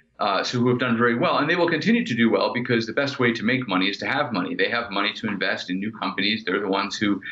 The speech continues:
buy real estate, and so they, they tend to do very well. There, there's not a lot of downward mobility among the super rich, so you are seeing a lot of very, uh, wealthy people emerge. But poor people are no longer experiencing poverty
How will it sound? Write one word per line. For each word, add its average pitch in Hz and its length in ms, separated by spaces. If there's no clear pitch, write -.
buy 107 160
real 120 260
estate, 117 340
and 143 100
so 139 120
they, 165 160
they 147 220
tend 151 180
to 156 60
do 156 140
very 165 200
well. 135 240
There, 113 140
there's 117 120
not 180 140
a 190 40
lot 160 140
of 123 100
downward 127 420
mobility 110 460
among 98 240
the - 60
super 120 280
rich, - 320
so 104 180
you 113 220
are 143 160
seeing 117 460
a - 60
lot 120 200
of 110 140
very, 120 520
uh, 95 180
wealthy 123 320
people 127 320
emerge. 135 560
But 143 320
poor 254 260
people 135 460
are 139 140
no 175 180
longer 170 340
experiencing 143 680
poverty 139 600